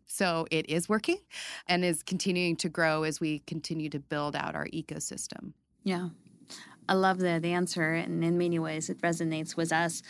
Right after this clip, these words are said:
Speaker 2: I would say there's a benefit that we see of having an app ecosystem is that it increases extensibility of our offering and, uh, makes us more relevant in a lot more use cases.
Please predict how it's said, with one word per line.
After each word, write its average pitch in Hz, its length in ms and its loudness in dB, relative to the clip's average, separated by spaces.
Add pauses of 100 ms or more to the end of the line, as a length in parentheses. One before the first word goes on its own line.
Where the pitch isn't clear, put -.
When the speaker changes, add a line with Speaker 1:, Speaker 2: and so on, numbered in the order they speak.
(400)
Speaker 2:
I 220 80 8
would 220 140 6
say 226 140 6
there's 202 280 6
a 247 60 6
benefit 170 560 2 (220)
that 185 120 4
we 190 180 6
see 190 280 2
of 170 160 0
having 185 340 4
an 165 140 4
app 165 220 2
ecosystem 165 840 0 (120)
is 175 180 2
that 170 260 2 (140)
it 196 160 2 (220)
increases 202 1040 4
extensibility 185 1040 2 (260)
of 170 120 0
our 160 280 2
offering 208 560 2 (480)
and, 175 680 4 (160)
uh, 160 300 0
makes 185 380 2
us 165 200 -4
more 185 260 2
relevant 175 600 2
in 160 40 -8
a 160 40 -4
lot 147 180 -2
more 156 140 -2
use 170 260 0
cases. - 580 -6